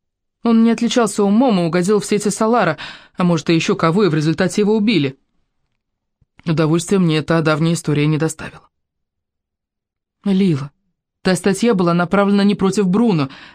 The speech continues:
а против организации работы на заводе». «Хм,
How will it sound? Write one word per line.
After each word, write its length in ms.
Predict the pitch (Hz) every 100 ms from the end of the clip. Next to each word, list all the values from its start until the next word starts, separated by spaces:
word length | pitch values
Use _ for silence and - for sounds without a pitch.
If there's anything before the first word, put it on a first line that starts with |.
| _ _ _ -
а 140 | 160
против 300 | 196 196 190
организации 540 | 196 214 214 240 233
работы 300 | 254 262 285
на 100 | 285
заводе». 520 | 285 311 302 160 127 - _ _ _ _ _
«Хм, 60 | -